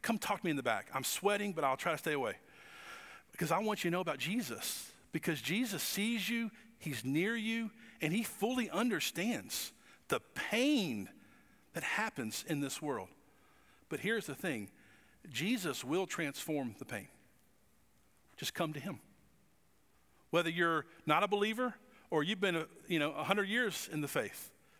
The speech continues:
today's the same step. Come to him. Come to him, all who are weary, all who are heavy laden,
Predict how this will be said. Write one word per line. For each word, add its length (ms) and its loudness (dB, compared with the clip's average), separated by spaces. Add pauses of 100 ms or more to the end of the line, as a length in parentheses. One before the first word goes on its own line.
today's 360 2
the 60 -4
same 220 0
step. 280 0 (280)
Come 140 2
to 80 0
him. 200 -2 (920)
Come 300 2
to 100 0
him, 340 2 (340)
all 340 4
who 120 -2
are 80 2
weary, 380 -2 (960)
all 240 4
who 100 -2
are 40 -2
heavy 180 -4
laden, 320 -4